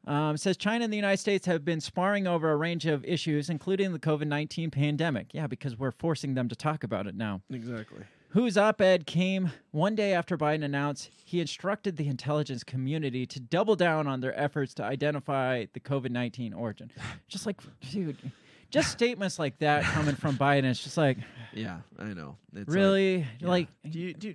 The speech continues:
Speaker 2: you don't even know what you're saying.
Speaker 1: he's showing his ass is what he's doing. It's,
Speaker 2: Yeah.
Speaker 1: it's because they got caught.
Speaker 2: Yeah.
Speaker 1: And now all of a sudden they're like,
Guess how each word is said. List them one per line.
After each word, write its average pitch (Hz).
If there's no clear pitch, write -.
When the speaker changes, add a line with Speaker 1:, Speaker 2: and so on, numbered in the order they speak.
Speaker 2:
you 233
don't 165
even 101
know 98
what 98
you're -
saying. -
Speaker 1:
he's 175
showing 285
his -
ass 139
is 123
what 131
he's 120
doing. 117
It's, 123
Speaker 2:
Yeah. -
Speaker 1:
it's 180
because 226
they 170
got 151
caught. 113
Speaker 2:
Yeah. 104
Speaker 1:
And 147
now 147
all 135
of 131
a -
sudden 127
they're 127
like, 123